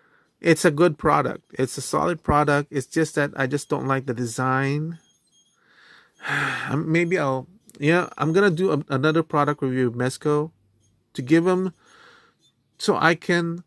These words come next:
reevaluate their standing in my collection, because I still have not opened my Superman Deluxe in a tin can,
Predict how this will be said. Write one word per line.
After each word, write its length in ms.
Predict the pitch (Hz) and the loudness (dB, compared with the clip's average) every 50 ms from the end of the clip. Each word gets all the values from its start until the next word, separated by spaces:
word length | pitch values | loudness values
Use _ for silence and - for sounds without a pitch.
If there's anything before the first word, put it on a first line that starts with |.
| _ _ _ _ _ _ _ - | _ _ _ _ _ _ _ -8
reevaluate 960 | 160 202 202 175 143 139 165 151 147 151 156 156 147 143 139 131 127 - - - | -6 -4 -2 -2 0 2 2 4 4 4 4 4 4 2 2 0 -2 -4 -8 -6
their 220 | 123 127 127 127 | -2 -2 0 0
standing 540 | 131 - - 139 135 131 131 131 127 123 - - | -2 -4 -6 -4 -2 -2 -2 -2 -4 -6 -8 -8
in 120 | - 123 | -8 -4
my 200 | 127 127 123 123 | -2 -2 -2 -2
collection, 640 | - - 123 120 123 131 131 - - 139 143 143 131 | -2 -2 0 0 0 0 -2 -4 -6 -6 -6 -4 -4
because 260 | 123 123 - 127 113 | -4 -2 -2 -2 0
I 140 | - 131 123 | 0 0 -2
still 340 | - - - - 156 165 165 | -2 -6 -2 0 2 2 2
have 200 | 156 156 135 127 | 2 0 -2 -2
not 280 | 123 131 139 139 143 - - | -2 -2 -2 -2 -4 -2 0
opened 400 | 135 143 143 - 151 147 147 135 | 0 0 0 0 -4 -6 -4 -4
my 540 | 131 123 123 120 120 120 117 117 117 131 - _ _ _ _ _ _ _ _ _ _ _ _ _ _ | -2 0 0 0 0 -2 -4 -4 -6 -10 -14 _ _ _ _ _ _ _ _ _ _ _ _ _ _
Superman 560 | - - - 175 156 165 156 143 147 135 123 | -16 -2 -2 0 0 2 2 2 0 0 0
Deluxe 400 | 123 127 120 131 135 139 - - | 0 2 2 2 2 0 0 -4
in 60 | 139 120 | -6 -6
a 40 | 117 | -4
tin 280 | - - 139 131 127 | -4 -4 -4 -4 -6
can, 500 | - - 147 135 135 135 135 135 139 139 | -6 -4 -2 -2 0 -2 -4 -6 -10 -12